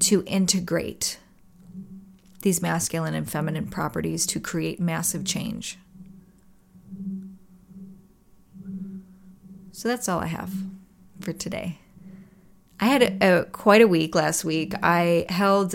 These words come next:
an online lucid body workshop and an in-person lucid body workshop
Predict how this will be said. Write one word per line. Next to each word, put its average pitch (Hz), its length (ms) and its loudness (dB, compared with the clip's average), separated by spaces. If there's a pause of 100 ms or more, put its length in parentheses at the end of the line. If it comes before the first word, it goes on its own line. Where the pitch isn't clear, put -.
an 180 400 0
online 180 600 4
lucid 175 640 0 (500)
body 175 400 4
workshop 165 880 0
and 175 160 -4
an 175 120 -4
in-person 180 800 0
lucid 170 340 -4
body 160 260 -4
workshop 156 840 -4